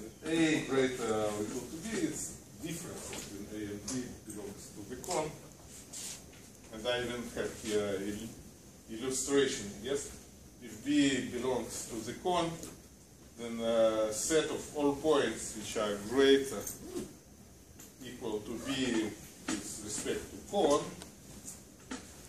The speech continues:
is just, uh, all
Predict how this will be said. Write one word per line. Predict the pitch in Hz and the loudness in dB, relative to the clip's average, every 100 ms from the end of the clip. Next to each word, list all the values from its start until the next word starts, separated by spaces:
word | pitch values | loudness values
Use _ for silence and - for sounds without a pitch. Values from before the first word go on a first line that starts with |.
| - 117 | -16 -14
is | 104 - | -10 2
just, | 135 131 - - - - - - - - - - - - - - - - - 104 | 4 4 2 -2 -8 -12 -16 -16 -18 -20 -18 -18 -18 -20 -20 -20 -20 -20 -20 -14
uh, | 104 104 127 | -8 -6 -2
all | 123 | -2